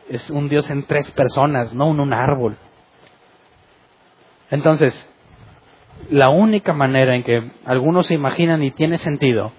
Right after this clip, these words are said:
de que hay un reino global, que ya vimos que el anticristo reina sobre todo, para que todos sean adúlteros con la misma mujer, se habla de una misma iglesia. Con todo mezclado,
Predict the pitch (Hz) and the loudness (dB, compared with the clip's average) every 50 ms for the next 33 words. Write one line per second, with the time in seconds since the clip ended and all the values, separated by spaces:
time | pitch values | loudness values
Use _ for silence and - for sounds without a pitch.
0 | - - - - - - 131 135 127 - 147 156 170 175 170 160 170 156 156 160 | -20 -20 -20 -20 -10 -4 -2 -2 0 2 2 2 2 2 2 2 0 0 0 0
1 | 165 160 151 143 131 120 120 120 127 127 110 101 - - - - 120 127 135 143 | 2 2 2 4 4 4 6 6 6 6 4 0 -4 -8 -6 0 0 2 2 2
2 | 147 156 147 - - 135 131 127 131 127 139 143 143 - - 143 139 139 139 143 | 0 -2 -2 -2 -2 -2 -2 -2 -2 -2 -2 -2 0 0 0 0 2 2 0 0
3 | 143 143 - - 131 123 123 120 - - - 143 143 147 139 123 101 - - _ | -2 -4 -4 -4 -4 -2 -2 -4 -2 0 2 4 4 4 2 0 -2 -4 -10 _
4 | _ _ _ - - - - - - _ _ _ _ _ _ _ _ _ _ _ | _ _ _ -20 -20 -20 -20 -20 -20 _ _ _ _ _ _ _ _ _ _ _
5 | - 156 143 139 135 - 147 139 - - 170 170 180 165 156 135 127 - - - | 2 2 2 2 2 0 -2 -2 2 4 6 6 8 6 6 2 2 0 -6 -12
6 | - - - 160 - - 165 156 165 160 147 135 123 147 170 190 185 - 156 120 | -20 -20 -20 -20 -6 -2 0 0 0 0 0 0 4 4 4 4 4 2 2 2
7 | 123 123 - - - 147 143 139 139 135 135 139 151 165 170 180 180 156 170 175 | 2 0 -2 -2 0 0 2 4 2 2 2 0 0 2 4 4 2 2 0 -2
8 | 170 165 170 160 - - 139 120 120 123 147 170 - - - - 147 127 117 117 | -2 0 0 -2 0 0 0 0 0 0 -2 -6 -10 -14 -8 -2 0 2 2 2
9 | 113 117 120 127 143 - - - - - _ _ _ - 131 139 139 135 131 131 | 2 2 2 2 0 -2 -6 -14 -20 -20 _ _ _ -4 0 0 2 2 2 0
10 | 131 127 127 127 127 117 127 123 120 117 113 110 110 107 104 101 - - - - | 0 0 0 -2 -4 -4 -4 -6 -6 -4 -4 -4 -4 -6 -6 -8 -10 -18 -20 -20
11 | - - - _ _ _ _ _ _ _ _ - - - - - - _ _ _ | -20 -20 -20 _ _ _ _ _ _ _ _ -20 -20 -20 -20 -20 -20 _ _ _
12 | _ _ _ _ _ - _ _ _ _ _ _ _ - 123 123 123 113 - 156 | _ _ _ _ _ -20 _ _ _ _ _ _ _ -8 -8 -8 -4 2 4 6
13 | 156 165 170 156 151 147 135 120 - - 131 113 113 107 107 104 104 | 6 6 6 4 2 0 -2 -4 -2 0 0 2 2 0 -2 -4 -8